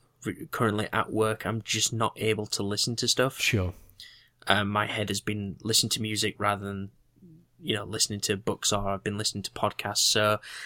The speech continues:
Speaker 1: I was thinking, you know, maybe just download the one more and then maybe just kinda put it on pause for now. Um,
Speaker 2: Sure.
Speaker 1: s-, thinking about picking up the second book in that tril-, in, you know, in the Off to Be the Wizard, uh,
Speaker 2: Yeah.
Speaker 1: trilogy.
Speaker 2: Okay.
Speaker 1: Uh, just something a bit lighthearted, 'cause I think I kinda need that at the minute. So
Speaker 2: Yeah,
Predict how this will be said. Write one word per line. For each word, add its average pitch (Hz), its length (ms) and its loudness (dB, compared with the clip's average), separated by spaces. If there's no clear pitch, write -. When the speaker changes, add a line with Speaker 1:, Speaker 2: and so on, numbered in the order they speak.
Speaker 1:
I - 80 6
was 147 140 8
thinking, 165 480 6
you 156 120 6
know, 147 80 10
maybe 151 260 6
just - 240 2
download 127 300 4
the 123 80 4
one 113 180 2
more 110 320 2
and 113 80 0
then 113 140 0
maybe 107 240 -2
just - 240 0
kinda 107 180 -4
put - 220 -2
it - 80 0
on 104 120 -4
pause 104 360 0
for - 100 -2
now. 101 340 0
Um, 104 420 0
Speaker 2:
Sure. 101 340 2
Speaker 1:
s-, - 240 2
thinking 123 200 4
about - 220 4
picking - 240 -4
up - 80 0
the - 60 -2
second 104 400 2
book - 400 -4
in 107 300 0
that 104 240 2
tril-, 104 380 0
in, 104 260 -2
you 110 100 -4
know, 98 100 -2
in 101 80 -4
the 101 180 -4
Off - 180 -4
to - 60 -16
Be - 100 -4
the 98 100 -4
Wizard, 101 260 -2
uh, - 220 -12
Speaker 2:
Yeah. 113 480 2
Speaker 1:
trilogy. 104 500 0
Speaker 2:
Okay. 98 260 0
Speaker 1:
Uh, 92 320 4
just - 220 6
something 156 160 6
a - 20 2
bit 113 160 4
lighthearted, 110 720 4
'cause 110 140 -2
I 110 60 0
think 104 220 -6
I 101 60 0
kinda 98 280 -4
need 98 240 -6
that 95 160 2
at - 40 -4
the 101 60 -6
minute. 98 360 -4
So 101 460 4
Speaker 2:
Yeah, 90 240 4